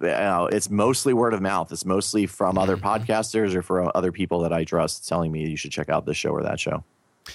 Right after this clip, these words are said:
Speaker 2: Yeah, iTunes has been, I have found iTunes to be kind of hit and miss in terms of especially trying to discover new things or find,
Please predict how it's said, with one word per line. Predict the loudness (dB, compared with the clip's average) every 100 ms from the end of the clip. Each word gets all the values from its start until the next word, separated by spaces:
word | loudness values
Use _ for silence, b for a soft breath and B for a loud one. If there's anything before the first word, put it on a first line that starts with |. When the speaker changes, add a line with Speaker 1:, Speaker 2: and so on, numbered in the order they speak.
| B B -4
Speaker 2:
Yeah, | -2
iTunes | -2 -2 -6 -6 -6
has | -4
been, | -4 -4 -2 -4 -4 -2
I | -2
have | -2 -2
found | -4 -2 -2
iTunes | -2 -4 -6 -4
to |
be | -6
kind | -4 -2 -4
of |
hit | -4 -6 -4
and | -4
miss | -4 -4 -8 -8
in | -4
terms | -2 -2 -4
of |
especially | -4 -4 -6 -6 -6
trying | -4 -2
to | -2
discover | -4 -4 -4 -2 -4 -2 -2
new | -2
things | -4 -4 -4
or | -8
find, | -6 0 0 0 -4